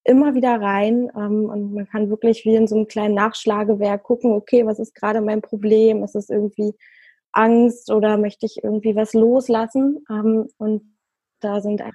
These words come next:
ganz tolle, ja, auch Übungen drin und Meditation.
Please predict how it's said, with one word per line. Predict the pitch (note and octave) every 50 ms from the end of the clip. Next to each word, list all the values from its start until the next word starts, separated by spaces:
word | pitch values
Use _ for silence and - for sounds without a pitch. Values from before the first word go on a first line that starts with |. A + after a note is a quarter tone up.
| _
ganz | - G#3 G#3 - - _
tolle, | - - G#3 G3+ G3+ G3+ G3+ G3+ G3+ G3+ _ _ - - _ _ _ _ -
ja, | A#3 A3+ G#3 -
auch | G3+ - - -
Übungen | C4+ C#4 C4+ C4 B3+ A3+ A#3 A#3 - _ -
drin | A#3 A#3 A3+ A#3 A#3 A3+
und | A3 G#3 G3+
Meditation. | G#3+ G#3+ G3+ G#3+ G#3 - - F#3+ G3 _ - - A#3 A#3 A3+ A3+ A3+ A#3 A#3 A#3+ A#3+ _